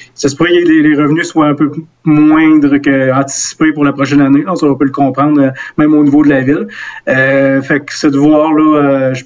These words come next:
je sais qu'il y a des, des prochaines semaines, on va avoir, euh, euh, des approximations d'où on en est, là, considérant la crise, là, des espèces de,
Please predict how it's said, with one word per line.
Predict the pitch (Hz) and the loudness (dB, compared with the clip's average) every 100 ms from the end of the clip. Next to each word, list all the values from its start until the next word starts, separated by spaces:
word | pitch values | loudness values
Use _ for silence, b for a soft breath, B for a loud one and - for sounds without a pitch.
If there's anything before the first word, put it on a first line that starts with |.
| 180 | -10
je | - | -6
sais | 180 | -2
qu'il | 175 | 0
y | 156 | 2
a | |
des, | 143 143 143 143 | 2 2 2 0
des | 143 | -2
prochaines | 139 147 156 | -2 -2 -2
semaines, | 143 151 170 | 0 0 2
on | 160 | 2
va | 139 | 2
avoir, | 139 147 139 | 2 0 0
euh, | 143 131 B B B - | 0 -2 B B B -6
euh, | 139 139 135 131 131 | -2 0 0 0 0
des | 135 139 | 0 0
approximations | 147 151 - 160 143 143 160 | 0 -2 0 0 0 0 0
d'où | 156 | 2
on | 151 147 | 2 2
en | 139 135 | 2 2
est, | 143 | 0
là, | 139 131 123 | 0 -2 -4
considérant | 127 127 135 131 139 | -4 -4 -2 2 2
la | 127 | 0
crise, | 131 135 151 | 0 0 2
là, | 143 | 2
des | 135 127 | 0 0
espèces | 123 143 143 | -2 0 0
de, | 139 | 0